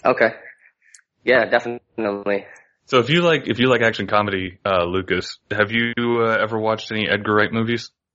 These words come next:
Speaker 1: I don't believe so.
Speaker 2: Uh, Shaun of the Dead, Hot Fuzz, Scott Pilgrim, The World's End?
Speaker 1: Mm-mm.
Speaker 2: No? Oh, you should
Speaker 1: No,
Speaker 2: check
Speaker 1: heard
Speaker 2: that
Speaker 1: of
Speaker 2: stuff
Speaker 1: them.
Speaker 2: out.
Speaker 1: Heard of all of them, but
Speaker 2: Yeah, the, see, now, I'm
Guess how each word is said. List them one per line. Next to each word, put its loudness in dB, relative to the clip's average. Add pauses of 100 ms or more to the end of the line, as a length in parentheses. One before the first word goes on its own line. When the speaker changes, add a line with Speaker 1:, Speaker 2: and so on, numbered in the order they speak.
(460)
Speaker 1:
I -2
don't 0
believe 4
so. -6 (1040)
Speaker 2:
Uh, 2
Shaun 0
of 0
the 0
Dead, 2
Hot -2
Fuzz, -2 (320)
Scott -2
Pilgrim, 0 (140)
The -6
World's 2
End? 2
Speaker 1:
Mm-mm. 0 (640)
Speaker 2:
No? 4
Oh, -2 (280)
you -20
should -10
Speaker 1:
No, 0
Speaker 2:
check 0
Speaker 1:
heard 0
Speaker 2:
that 2
Speaker 1:
of -2
Speaker 2:
stuff 0
Speaker 1:
them. -2
Speaker 2:
out. -2
Speaker 1:
Heard 0
of -4
all 2
of -6
them, -8
but -4 (440)
Speaker 2:
Yeah, 2
the, -4
see, 0
now, 2 (240)
I'm -2